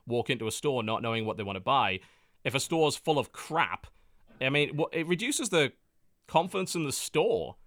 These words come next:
Stores curate. That's the fucking reality of it. You know, if they, if they sell something that sets itself on fire,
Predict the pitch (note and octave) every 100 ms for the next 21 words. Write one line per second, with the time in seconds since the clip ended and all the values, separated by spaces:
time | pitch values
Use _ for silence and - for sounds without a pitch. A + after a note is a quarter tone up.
0 | _ - - G#3 C#4+ - - A#3+ A3 D4+
1 | F#2 - - _ _ _ _ - F#3 -
2 | A3+ A#3+ A3+ G3 F3 F#3 C4 D#3 A2+ F#2
3 | E2+ - _ C3+ E3+ F#3 G#3 G3+ D#3+ -
4 | - _ _ _ - E3+ F#3 F#3 - F#3
5 | A3 F#3 E3 E3 D3+ C#3+ - - E3+ C3
6 | E3 - D#3+ D3 A#2 - D3+ F#3 A#2+ F#2